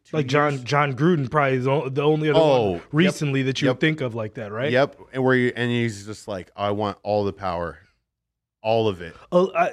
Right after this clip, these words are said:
Speaker 1: Tell me
Speaker 2: to
Speaker 1: how much you like me. Fire Elway."
Speaker 2: To your point, it might be a little bit of insecurity on Peyton's, on Peyton's side,
Speaker 1: Right.
Speaker 2: where it's like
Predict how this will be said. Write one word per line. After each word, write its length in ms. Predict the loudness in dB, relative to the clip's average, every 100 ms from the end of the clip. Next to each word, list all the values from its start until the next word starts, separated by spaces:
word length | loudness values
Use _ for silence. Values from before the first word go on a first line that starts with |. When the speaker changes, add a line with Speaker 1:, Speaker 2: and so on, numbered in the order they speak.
| -6
Speaker 1:
Tell 160 | -2 2
me 120 | 4
Speaker 2:
to 40 |
Speaker 1:
how 80 | 4
much 240 | 2 0 0
you 60 |
like 300 | 2 2 0
me. 100 | -10
Fire 340 | -4 0 2 4
Elway." 420 | 2 2 -2 -6 _ -4
Speaker 2:
To 120 | 2
your 160 | 2 2
point, 420 | 0 2 2 -2 -12 _ _ _ _
it 140 | 0
might 240 | 2 2 2
be 120 | 2
a 40 |
little 220 | 4 4 4
bit 120 | 2
of 40 |
insecurity 840 | 0 -6 -8 -2 0 0 -2 -6 -10
on 460 | -6 -4 -4 -6 -12 -12
Peyton's, 360 | -10 -8 -12 -10 -10 -10 -8
on 120 | -6
Peyton's 320 | -4 -4 -6 -6
side, 340 | -4 -4 -2
Speaker 1:
Right. 220 | -2 -2 -2
Speaker 2:
where 200 | 2 2
it's 160 | 2 0
like 360 | 0 0 -4